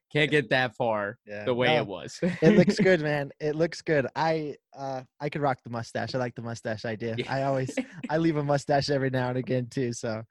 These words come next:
Speaker 2: that's cool, dude. Um, I wanna hop back into talking about the podcast just a little bit though. Like, what pushed you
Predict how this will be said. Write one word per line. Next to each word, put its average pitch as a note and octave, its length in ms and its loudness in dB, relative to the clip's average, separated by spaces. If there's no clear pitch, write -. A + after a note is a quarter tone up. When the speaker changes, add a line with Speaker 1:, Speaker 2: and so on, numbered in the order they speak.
Speaker 2:
that's E3+ 260 0
cool, G3+ 300 2
dude. D3+ 360 -2
Um, D#3 360 2
I D#3+ 100 2
wanna G#3+ 180 4
hop G#3+ 180 2
back D#3+ 280 2
into D3+ 520 -2
talking C#3 360 -2
about A#2+ 200 -4
the A#2 100 -8
podcast A#2 760 -2
just C#3 200 0
a C3 40 0
little A#2+ 380 2
bit A2+ 180 -2
though. G#2+ 220 -2
Like, A#2+ 240 -4
what D#3+ 360 -2
pushed - 440 -6
you D#3 420 0